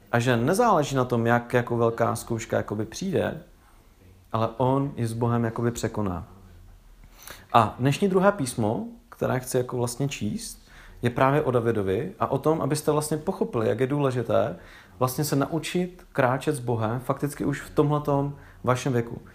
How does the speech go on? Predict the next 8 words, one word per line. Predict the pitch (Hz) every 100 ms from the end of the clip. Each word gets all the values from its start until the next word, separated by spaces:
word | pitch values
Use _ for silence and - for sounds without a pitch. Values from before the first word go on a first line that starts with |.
| -
Nemůžete | - 190 214 180 170 - - - - - - -
si | - 143
dovolit | 135 139 135
ten | 147
luxus | 127 117 - 104 104 -
čekat, | 117 123 - -
tak | - -
já | -